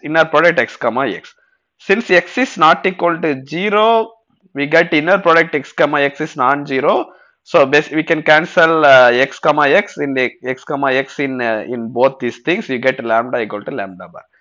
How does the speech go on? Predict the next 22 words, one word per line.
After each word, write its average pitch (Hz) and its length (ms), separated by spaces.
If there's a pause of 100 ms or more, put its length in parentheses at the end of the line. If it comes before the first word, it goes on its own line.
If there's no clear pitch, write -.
(540)
So - 520 (1800)
lambda 196 320
equal 190 260
to 190 60
lambda 180 360
bar 190 260
means 170 260
that 233 180
lambda 139 320
is 120 120
a 247 120
real 104 240
number. 90 240 (440)
Okay. 135 280 (960)
Okay, 92 240
good. 156 300 (1200)
So 233 680
what 180 360
we 233 120
have 240 180
concluded 185 480
is, 277 200